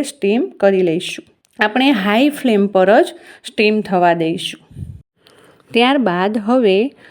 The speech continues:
કુકરનું ઢાંકણ ખોલીને જોઈએ તો તમે જોઈ શકો છો દાળ સારી રીતે બફાઈ ગઈ છે. ત્યારબાદ તેમાં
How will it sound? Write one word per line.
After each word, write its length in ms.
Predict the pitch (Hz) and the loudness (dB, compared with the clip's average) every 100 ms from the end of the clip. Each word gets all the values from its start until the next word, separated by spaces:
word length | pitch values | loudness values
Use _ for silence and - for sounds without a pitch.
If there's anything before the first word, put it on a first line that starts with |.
| - - | -12 0
કુકરનું 680 | 220 220 285 285 285 294 294 | 0 2 2 4 2 2 2
ઢાંકણ 580 | 220 180 175 - 277 262 | 0 -2 -4 -2 -2 0
ખોલીને 480 | 262 269 269 277 277 | 0 2 2 2 0
જોઈએ 500 | - 311 277 196 196 - | 0 2 2 2 0 0
તો 120 | 254 | -2
તમે 260 | 269 262 269 277 269 | 0 0 2 0 0
જોઈ 300 | 285 302 277 | 2 2 0
શકો 400 | - 214 190 185 | -4 -6 -6 -6
છો 260 | - 262 226 | -4 -4 -2
દાળ 360 | 190 202 262 - | -4 -2 -4 -2
સારી 420 | 233 202 202 214 | -2 0 0 0
રીતે 320 | 202 - 214 302 | 0 0 2 2
બફાઈ 460 | 214 190 - 220 214 | 0 -2 -2 0 2
ગઈ 180 | 190 175 - | 4 2 -2
છે. 200 | - - _ _ _ _ _ _ - | -10 -10 _ _ _ _ _ _ -2
ત્યારબાદ 540 | 226 226 247 285 294 - | 0 2 2 2 2 2
તેમાં 520 | 220 196 185 208 | 2 2 0 -2